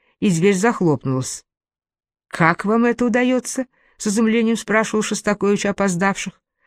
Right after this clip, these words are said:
"Сам он никогда никуда не опаздывал". При любых обстоятельствах, в любых условиях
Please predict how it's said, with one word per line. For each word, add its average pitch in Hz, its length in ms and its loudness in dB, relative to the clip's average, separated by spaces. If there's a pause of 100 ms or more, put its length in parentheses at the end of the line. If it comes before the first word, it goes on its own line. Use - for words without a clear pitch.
(120)
"Сам 214 360 0
он 214 160 4
никогда 190 600 2
никуда 220 420 0
не 180 140 2
опаздывал". 135 580 -4 (1080)
При 262 160 4
любых 277 320 2
обстоятельствах, 196 1080 -2 (360)
в 135 40 0
любых 226 360 4
условиях 180 760 0